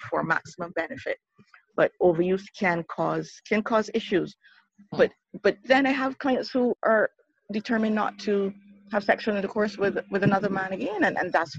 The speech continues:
Speaker 1: fine. You know, that's personal choice.
Speaker 2: Hmm.
Speaker 1: And then, so they then will resort to, to toys. It's all about personal choice, but at the end of the day, I, I encourage you to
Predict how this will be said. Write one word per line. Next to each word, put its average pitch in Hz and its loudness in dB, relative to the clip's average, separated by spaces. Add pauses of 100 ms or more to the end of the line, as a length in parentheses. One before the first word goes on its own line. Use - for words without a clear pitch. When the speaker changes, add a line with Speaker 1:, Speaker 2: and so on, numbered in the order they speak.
(100)
Speaker 1:
fine. - 0 (300)
You 175 -4
know, 156 4
that's 160 0
personal 180 2
choice. - -2 (420)
Speaker 2:
Hmm. 190 -6 (380)
Speaker 1:
And 185 2
then, 185 2
so - -2
they 180 4
then 170 2
will 180 2
resort 165 0
to, 185 2
to 226 -4
toys. 202 0 (1080)
It's 190 2
all 220 6
about 208 2
personal 180 0
choice, 139 -2
but 135 2
at - 0
the - -8
end 214 0
of 226 -4
the 208 -2
day, 165 -4 (120)
I, 160 -4 (320)
I 170 0
encourage 170 0
you 165 0 (120)
to 160 -6